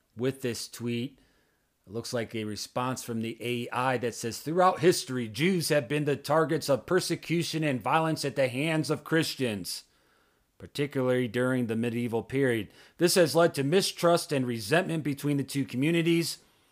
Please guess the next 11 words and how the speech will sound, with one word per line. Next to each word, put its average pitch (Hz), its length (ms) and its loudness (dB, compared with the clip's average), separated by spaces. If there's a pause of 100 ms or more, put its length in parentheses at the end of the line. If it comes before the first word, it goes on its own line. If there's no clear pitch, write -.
(300)
Additionally, 135 600 0
there 127 200 2
have 127 180 0
been 123 120 -2
instances 135 760 -4 (100)
of 117 360 2
anti-Semitism 139 1040 0
or 160 120 2
prejudice 139 580 2
and 127 180 -2
discrimination 165 920 -2